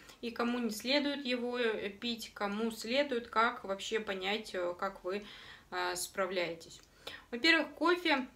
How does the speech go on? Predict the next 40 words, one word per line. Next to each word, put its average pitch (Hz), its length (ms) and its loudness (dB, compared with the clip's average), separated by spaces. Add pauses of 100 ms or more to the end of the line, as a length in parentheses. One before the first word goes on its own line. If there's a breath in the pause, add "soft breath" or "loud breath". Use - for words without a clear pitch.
(640)
это 262 220 2
некий 262 240 2
стимулятор, 254 600 4
да, 233 120 6
мы 277 160 2
понимаем, 214 600 0
и 247 80 -2
кому-то 247 460 0
он 220 160 2
абсолютно 226 560 -2
может 208 340 -2
повредить. 196 560 -4
Если 277 260 -2
у 262 60 2
вас 202 320 2
нестабильная 226 640 0
нервная 226 380 2
система, 208 420 -8
если 214 240 -4
вы 247 120 2
не 254 100 4
понимаете, 233 720 4 (500 loud breath)
э, 196 500 6
чего 226 280 2
там 220 220 -2
у - 20 -2
вас 220 240 0
в - 20 -4
организме 202 500 0
еще 190 220 -4
не 226 140 0
хватает, 240 580 2
то 247 340 4
это, 233 280 0
как 214 200 -2
я 196 100 0
говорю, 196 360 0
стимулировать 208 800 0
дохлую 196 400 -2
кобылу. 190 500 -2